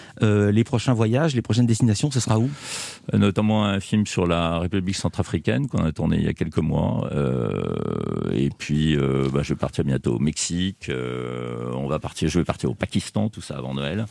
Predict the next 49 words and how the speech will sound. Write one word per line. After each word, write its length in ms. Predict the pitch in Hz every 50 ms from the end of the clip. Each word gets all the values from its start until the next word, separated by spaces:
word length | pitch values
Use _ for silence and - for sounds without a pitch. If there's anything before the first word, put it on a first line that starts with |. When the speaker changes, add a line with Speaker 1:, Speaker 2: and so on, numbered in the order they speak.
| - - - -
Speaker 1:
Ouais. 240 | 98 90 90 98 - -
Speaker 2:
Euh, 400 | - 69 69 69 71 71 71 73
oui, 180 | 71 85 113 120
c'est 220 | - - 78 -
une 100 | - 73
émission 380 | 73 71 71 67 - 107 107 104
qui, 240 | 95 - - 71 69
euh, 240 | 65 62 67 62 62
dont 300 | 64 67 64 62 64 62
trois 180 | - - 82 76
sujets 260 | - - 73 73 76
sur 180 | - - -
cinq 240 | - - 80 80 78
sont 160 | - - -
tournés 260 | - - - 64 69 69
vers 140 | 64 62
l'international, 760 | 60 58 60 - 67 65 65 - - - 67 73 90 117 113 - - - - - - - - - -
ce 120 | - - -
qui 60 | 78
est 40 | -
très 140 | - - 76
bien. 220 | 82 98 104 95
Et 60 | 78
moi, 120 | 65 65 67
je 80 | -
suis 160 | - - - -
ravi 240 | 64 69 73 82
de 40 | 82
travailler 360 | - - - - 65 64 64
M 160 | 67 67 64 60
six 400 | - - - - - - - -
sur 220 | - - - -
une 100 | - - -
chaîne 280 | - - 87 90 82
qui 180 | - - - -
nous 100 | - -
fait 160 | - - 92
confiance 580 | - - 69 - - - 73 90 104 113 - -
et 60 | -
qui 120 | - -
fait 140 | - - -
que 80 | - -
cette 160 | - - -
émission 340 | - 58 - - - - -
continue 360 | - 80 78 - 73 73 73
d'être 180 | 69 67 - -
un 60 | 64
vrai 180 | 64 67 78 92
succès. 400 | - - 101 - - - 107